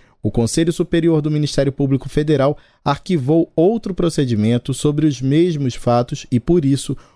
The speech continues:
o caso não poderia ser julgado novamente. As ações contra o procurador começaram a chegar ao C N M P após a divulgação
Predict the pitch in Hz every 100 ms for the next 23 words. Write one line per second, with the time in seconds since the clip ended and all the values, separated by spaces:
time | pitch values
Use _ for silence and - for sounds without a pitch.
0 | - 120 - 131 135 123 120 123 180 190
1 | 151 127 127 151 156 165 131 117 123 127
2 | 131 147 104 92 - - _ _ - 120
3 | 127 131 165 160 - 170 185 165 143 139
4 | 127 107 107 151 - - _ 147 135 120
5 | 139 139 131 135 120 120 - 143 160 -
6 | 127 120 113 104 147 156 - _ - 123
7 | - 156 156 143 139 143 139 113 - 160
8 | 156